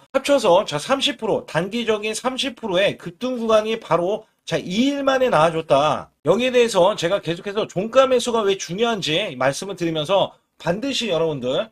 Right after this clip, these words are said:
상단의 숫자 이 번으로, 자, 공일공 오일이사 구구팔사 번으로 문자를, 자, 문자를 보내주시면 제가 백 프로 무료로서 여러분께, 자, 종가 매수를 계속해서 드리고 있기 때문에 여러분들이 문자로도 매수 매도를 받아보실 수 있다.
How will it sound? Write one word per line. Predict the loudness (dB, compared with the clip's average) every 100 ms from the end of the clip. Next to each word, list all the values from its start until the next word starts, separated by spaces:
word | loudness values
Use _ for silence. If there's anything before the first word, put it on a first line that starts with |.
| _ -2
상단의 | 2 4 4 4
숫자 | 0 4 4
이 | 4 0
번으로, | 4 4 4 0 -2
자, | -4 -8
공일공 | -4 -2 -2 -2 -2
오일이사 | -2 -4 -4 -6 -2 -2 -2 -6
구구팔사 | -10 -10 -8 -6 -2 0 2
번으로 | 0 -2 -6
문자를, | -6 0 2 2 0 -4
자, | -6
문자를 | -6 -2 -2 -2
보내주시면 | -4 -4 -4 -4 0 2 2 -2 _
제가 | -4 -2 0
백 | -2 -4
프로 | -2 0 0
무료로서 | -2 -4 0 0 0 0
여러분께, | 0 -2 -2 0 -2 -4 _
자, | -6 -4
종가 | -2 0 0
매수를 | 0 -6 -6
계속해서 | -6 -6 -8 -6
드리고 | -6 -6 -6
있기 | -6 -4
때문에 | -4 -2 0 0 -2 _ 0
여러분들이 | 2 2 0 -4
문자로도 | -4 -6 4 4 4 2 0 0
매수 | 0 -4 -4 -8
매도를 | -6 -6 -6
받아보실 | -4 -4 -4 -8 -8
수 | -8
있다. | -2 0 0 -2